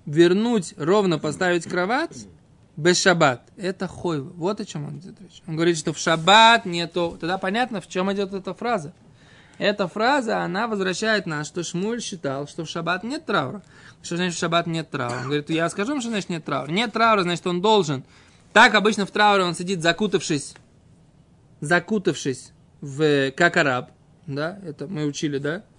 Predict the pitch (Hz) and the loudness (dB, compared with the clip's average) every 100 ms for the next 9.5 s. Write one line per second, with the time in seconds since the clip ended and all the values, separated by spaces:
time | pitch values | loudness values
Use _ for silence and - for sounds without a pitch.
0 | _ _ _ _ _ - - 156 170 170 | _ _ _ _ _ -12 -6 2 2 2
1 | 151 160 156 147 143 - - _ _ _ | 2 0 0 -6 -6 -12 -14 _ _ _
2 | _ _ _ _ - - _ - _ - | _ _ _ _ -20 -20 _ -20 _ -6
3 | 156 165 202 220 220 208 190 170 160 202 | -4 2 6 8 10 10 8 6 4 4
4 | 214 185 165 151 131 - - - - - | 6 4 4 2 2 -6 0 2 2 0
5 | - - - _ _ _ - - - - | -4 -12 -18 _ _ _ -20 -20 -20 -20
6 | _ _ - 143 135 123 - 151 175 247 | _ _ -8 -4 -4 -4 -2 0 4 6
7 | 196 196 170 170 180 _ - 165 151 196 | 6 4 2 0 -2 _ 2 2 4 2
8 | 254 269 165 131 127 _ _ _ _ - | 4 4 2 -2 -6 _ _ _ _ -10
9 | 160 151 185 214 214 | -8 2 4 4 2